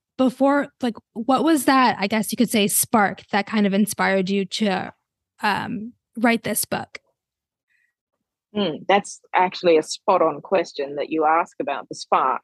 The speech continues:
Speaker 2: So, um, the book's actually part of something much bigger that I've been working on for a long time. And I started my career as a journalist,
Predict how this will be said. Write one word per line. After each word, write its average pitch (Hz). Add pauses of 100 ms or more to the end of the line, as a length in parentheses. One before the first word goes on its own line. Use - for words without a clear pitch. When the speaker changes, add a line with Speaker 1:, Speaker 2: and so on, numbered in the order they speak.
(100)
Speaker 2:
So, 160 (600)
um, 165
the 220
book's -
actually 185
part 180
of 165
something 165
much 147
bigger 180
that 147
I've 165
been 160
working 156
on 156
for 143
a 147
long 143 (160)
time. 175
And 196
I 214
started 233
my 180
career 175
as 165
a 156
journalist, 180